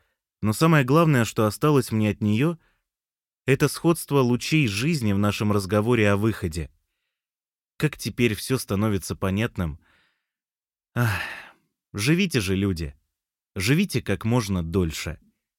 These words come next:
Не обрывайте легким выходом трудную жизнь, пока наживете сознание на всей собственной жизни. И тогда, поверьте, все ваше лучшее оправдается. При свете этого сознания становится мне теперь понятным,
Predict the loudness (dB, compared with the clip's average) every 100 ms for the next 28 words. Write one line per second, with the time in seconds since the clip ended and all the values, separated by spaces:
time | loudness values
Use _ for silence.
0 | _ _ _ 0 2 4 4 4 4 4
1 | 2 2 0 2 0 0 2 2 2 0
2 | 2 2 2 2 -2 -2 -4 -2 0 2
3 | 2 2 0 0 0 -2 0 0 0 2
4 | 2 2 0 -2 -2 -2 -2 -2 -2 -6
5 | -2 -2 -2 -4 -6 -10 -14 _ _ _
6 | _ _ _ _ _ _ -6 -2 -2 0
7 | 0 2 0 0 -2 -4 -10 -10 _ _
8 | _ _ _ _ -10 0 2 2 0 0
9 | 0 -2 -2 -2 -2 -4 -4 -4 -4 -6
10 | -10 -12 _ _ _ _ _ _ _ _
11 | _ _ _ -6 -4 -2 -2 0 0 0
12 | 0 0 0 -2 0 0 0 -2 -2 0
13 | -2 -2 -2 -2 -2 -6 -2 -2 0 -2
14 | -2 -4